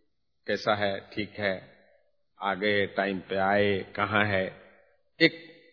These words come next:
संकल्प कैसे चलता है। तो आज वही बेटियां सारा विश्व में है। कितने?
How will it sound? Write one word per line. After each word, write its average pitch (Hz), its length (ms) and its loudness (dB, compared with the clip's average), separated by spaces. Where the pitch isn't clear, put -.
संकल्प 185 540 10
कैसे 139 260 2
चलता 107 360 -4
है। - 200 -16
तो 107 120 -2
आज 113 340 4
वही 117 420 2
बेटियां 107 680 -2
सारा 113 760 2
विश्व 107 460 -2
में 101 160 -4
है। - 300 -20
कितने? 139 400 6